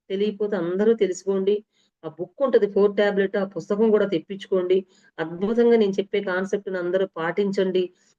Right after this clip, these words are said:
పరస్పర సంబంధాలు ఎలా ఉండాలి అనే దానికి ఒకటి శత్రువులు,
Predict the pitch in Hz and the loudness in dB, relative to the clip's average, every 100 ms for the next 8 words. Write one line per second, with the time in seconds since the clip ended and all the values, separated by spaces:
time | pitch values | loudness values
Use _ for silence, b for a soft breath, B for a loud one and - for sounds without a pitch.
0 | - 190 196 240 226 220 208 202 196 196 | -6 -4 2 6 6 6 2 2 4 4
1 | 190 170 165 185 202 202 196 196 196 190 | 4 4 4 4 2 2 2 2 2 2
2 | 185 180 180 208 208 175 151 _ _ _ | 0 -2 -2 -2 -2 -4 -6 _ _ _
3 | _ _ _ _ _ _ _ 185 190 226 | _ _ _ _ _ _ _ -6 -2 0
4 | 165 - 190 220 220 214 220 | -2 -4 -2 4 4 6 2